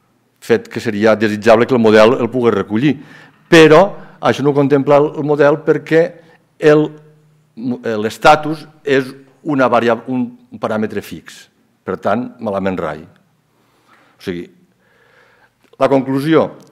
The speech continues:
és que això, que és un,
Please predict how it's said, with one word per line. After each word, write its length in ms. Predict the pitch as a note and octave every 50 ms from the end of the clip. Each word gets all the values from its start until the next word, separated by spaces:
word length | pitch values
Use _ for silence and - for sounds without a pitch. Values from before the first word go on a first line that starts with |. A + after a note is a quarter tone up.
| _ _ _ _ _ _ -
és 260 | D#3+ D#3 D3+ - - - _ _ _
que 160 | - C3+ C3 C#3+ F3 F3+ - - - _ _ _ _ _ _ _ _ _ _ _ _ _ - -
això, 260 | - - G#2+ G2+ - - - - _ _ _ _ _
que 120 | - B2+ A2+
és 120 | G#2+ A2+
un, 120 | A#2 A2